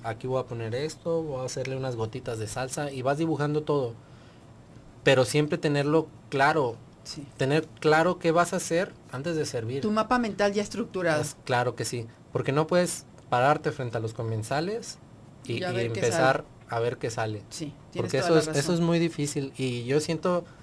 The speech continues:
Speaker 1: que eso ahorita, hoy en día lo, lo alimenta también algunos programas de tele,
Speaker 2: Ujú.
Speaker 1: que, que,
Speaker 2: Ah, sí, que a la
Speaker 1: <laughs> que,
Speaker 2: carrera están
Speaker 1: que
Speaker 2: cocinando
Speaker 1: creen
Speaker 2: y
Speaker 1: que,
Speaker 2: demás.
Speaker 1: y yo siendo sincero no creo en eso, porque yo lo veo todos los días.
Speaker 2: Sí.
Speaker 1: No, es muy difícil.
Speaker 2: Que en
Speaker 1: Tienes,
Speaker 2: una hora hagan seis cosas, ¿verdad?
Speaker 1: tienes que hacer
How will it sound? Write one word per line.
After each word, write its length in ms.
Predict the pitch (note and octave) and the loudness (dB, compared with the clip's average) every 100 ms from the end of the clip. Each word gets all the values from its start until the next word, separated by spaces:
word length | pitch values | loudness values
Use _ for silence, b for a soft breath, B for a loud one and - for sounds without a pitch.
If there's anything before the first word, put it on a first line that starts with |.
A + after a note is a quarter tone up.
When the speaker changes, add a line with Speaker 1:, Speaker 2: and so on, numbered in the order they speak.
| B B - - | B B -20 -4
Speaker 1:
que 100 | C3 | -2
eso 260 | - D#3+ | 4 6
ahorita, 480 | D3 C3+ - D3 C#3 | 6 4 2 4 4
hoy 140 | C3+ C#3 | 4 0
en 100 | C3+ | 0
día 160 | C3+ | 0
lo, 240 | C#3 C3+ B2 | 2 0 0
lo 160 | A#2+ | -2
alimenta 400 | A#2 A2 A#2 A#2+ | -2 -2 -4 -6
también 340 | C3+ A#2+ A#2 B2+ | -6 -6 -4 -4
algunos 340 | B2+ B2+ C3 | -2 -2 -4
programas 680 | B2+ A2+ A2 A#2 B2 A2+ - - | -4 -4 -2 -2 -4 -6 -10 -10
de 160 | G#2+ | -8
tele, 300 | G#2+ A#2 D3+ - - | -6 -6 -6 -10 -14
Speaker 2:
Ujú. 280 | - G3 E3+ E3+ - - | -12 -10 -10 -12 -16 -2
Speaker 1:
que, 300 | A#2 A2 G#2+ | 2 2 0
que, 220 | - A2+ A2 | -2 0 2
Speaker 2:
Ah, 120 | G#2+ | 2
sí, 260 | G#2 E3 - - | 0 -4 -8 -4
que 80 | A3 | 0
a 40 | |
la 60 | - | 2
Speaker 1:
<laughs> 40 | |
que, 60 | D#3 | 2
Speaker 2:
carrera 260 | G#3 G#3+ A3+ | 2 0 -2
están 220 | A#3+ A3+ | -2 -4
Speaker 1:
que 40 | |
Speaker 2:
cocinando 260 | - B2+ G#2 | 2 2 4
Speaker 1:
creen 180 | D3+ D#3+ | 4 6
Speaker 2:
y 40 | |
Speaker 1:
que, 60 | F3+ | 4
Speaker 2:
demás. 160 | F3+ D#3 | 4 4
Speaker 1:
y 40 | |
yo 120 | C#3+ F3 | 6 6
siendo 300 | F3+ F#3+ F#3 | 6 2 2
sincero 400 | D3+ C3 D#3+ E3 | 2 4 4 4
no 140 | E3+ | 4
creo 200 | D3 D3+ | 4 4
en 100 | D3 | 4
eso, 300 | D#3+ F#3+ C#3+ - - - - - | 2 0 -2 -6 -16 -20 -20 -8
porque 200 | - A2+ B2 | -6 -2 0
yo 80 | |
lo 120 | C3 D3 | 2 6
veo 160 | D3 | 4
todos 160 | D3 C#3+ | 4 0
los 120 | C3 | 0
días. 340 | B2 C3 A#2 A2 | -2 -4 -6 -8
Speaker 2:
Sí. 240 | - G3+ G3+ | -4 -4 0
Speaker 1:
No, 160 | B2 | 0
es 160 | D3+ D3+ | 4 4
muy 180 | F3 F#3 | 6 4
difícil. 520 | G3 A3 G3 G#3 E3 | 4 0 0 0 2
Speaker 2:
Que 80 | - | 4
en 60 | |
Speaker 1:
Tienes, 100 | E3 | 4
Speaker 2:
una 140 | A#3+ A#3 | 6 4
hora 180 | A3+ A3+ | 4 2
hagan 160 | A3 | 2
seis 200 | A3+ A3 | -2 -2
cosas, 320 | - G3+ F3 | -2 -2 -2
¿verdad? 200 | E3 D#3 | -4 0
Speaker 1:
tienes 260 | C#3+ D3+ D#3+ | 4 4 4
que 80 | F3+ | 2
hacer 380 | E3+ F3 E3+ | 4 4 2